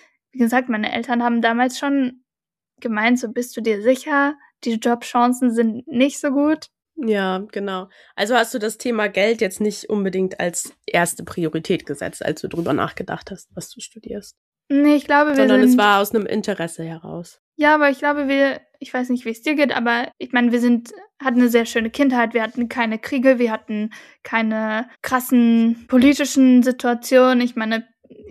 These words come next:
Speaker 1: hauptsächlich mit Merkel aufgewachsen, zumindest in meiner politischen Prägung.
Speaker 2: Mhm.
Speaker 1: Dass wir schon,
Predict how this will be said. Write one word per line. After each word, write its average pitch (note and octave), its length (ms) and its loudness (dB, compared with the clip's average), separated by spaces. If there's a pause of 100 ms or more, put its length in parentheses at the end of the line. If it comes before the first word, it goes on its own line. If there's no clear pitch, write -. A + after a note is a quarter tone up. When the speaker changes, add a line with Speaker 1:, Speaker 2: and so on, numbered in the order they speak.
(380)
Speaker 1:
hauptsächlich A#3 640 -2
mit A#3 280 -6
Merkel C4 420 -2
aufgewachsen, B3+ 760 -2
zumindest A#3+ 540 0
in A#3 160 -2
meiner A3+ 260 -2
politischen A#3+ 600 -2
Prägung. C#4 520 4 (680)
Speaker 2:
Mhm. A3+ 360 -2 (380)
Speaker 1:
Dass B3+ 240 -2
wir C#4 100 2
schon, C#4 560 -2